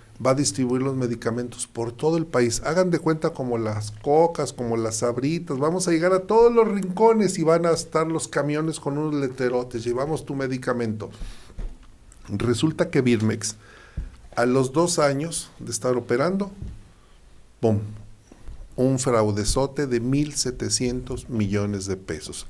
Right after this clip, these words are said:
En la época, en plena época del covid, le compran medicamentos por mil setecientos millones de pesos a dos empresas de Lituania. No entregan medicamentos,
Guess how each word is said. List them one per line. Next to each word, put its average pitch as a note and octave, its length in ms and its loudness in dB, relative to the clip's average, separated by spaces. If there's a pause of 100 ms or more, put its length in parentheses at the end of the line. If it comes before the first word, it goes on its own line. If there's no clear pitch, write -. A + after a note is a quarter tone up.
En A2 160 0
la G#2+ 100 4
época, B2+ 460 0
en G#2+ 180 0
plena B2+ 400 4
época A2+ 400 2
del G#2 180 6
covid, C3+ 360 6 (540)
le B2+ 220 8
compran C#3 480 6
medicamentos A#2+ 720 2
por A#2 160 0
mil A#2+ 180 0
setecientos A#2 600 -2
millones A2 440 2
de G#2+ 100 0
pesos D3 440 0
a A#2+ 40 4
dos A#2 220 2
empresas A#2+ 540 0
de A2 120 2
Lituania. B2+ 680 4 (1800)
No C3 240 2
entregan B2+ 460 2
medicamentos, A2+ 920 2